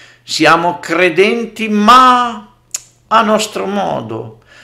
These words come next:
ma c'è sempre di mezzo la manipolazione della religione, ma sarà vero o non sarà vero?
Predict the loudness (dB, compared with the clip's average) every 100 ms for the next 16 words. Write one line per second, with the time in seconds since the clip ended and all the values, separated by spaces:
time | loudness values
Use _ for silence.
0 | _ -8 -2 4 6 8 6 4 -2 -6
1 | -4 -2 -4 -4 -6 -4 -4 -4 -4 -2
2 | 0 -2 -4 -6 -4 -2 -2 -2 -6 -6
3 | -4 -2 0 -2 -4 -8 -2 -2 -2 -6
4 | -10 -16 -20 -20 -18 -8 0 6 6 6
5 | 2 2 4 2 2 0 0 -2 -4 -2
6 | 2 2 4 4 2 0 -4 -10 -16